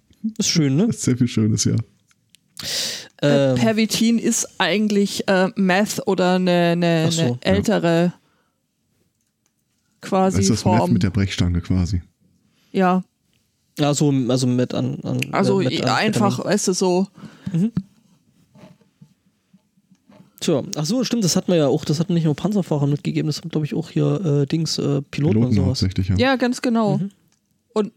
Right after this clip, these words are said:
Speaker 3: deswegen war's ja auch unter anderem zum Beispiel in Schokoladenform, in Tabletten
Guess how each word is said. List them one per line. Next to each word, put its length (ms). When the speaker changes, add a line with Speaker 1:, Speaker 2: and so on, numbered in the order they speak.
Speaker 3:
deswegen 640
war's 320
ja 120
auch 200
unter 340
anderem 500
zum 160
Beispiel 600
in 180
Schokoladenform, 1080
in 120
Tabletten 640